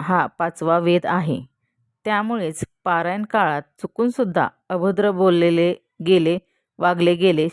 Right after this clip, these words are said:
शब्द उच्चार चुकीचे झाले तर क्षमा याचना म्हणून रोज रात्री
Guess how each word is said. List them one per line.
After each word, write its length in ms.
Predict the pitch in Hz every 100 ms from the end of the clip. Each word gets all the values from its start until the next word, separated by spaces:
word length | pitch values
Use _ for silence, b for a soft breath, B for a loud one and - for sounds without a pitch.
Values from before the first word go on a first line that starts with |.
| -
शब्द 240 | 180 165
उच्चार 440 | 165 170 - 175 160
चुकीचे 480 | - - 160 170
झाले 400 | 165 214 208 160 170 _ _ _ _ 196
तर 100 | 190
क्षमा 540 | - - 196 175 180
याचना 520 | 190 175 180 165 170
म्हणून 400 | 208 254 214 180 - _ _ _
रोज 360 | 175 220 285 247
रात्री 480 | 208 160 160 160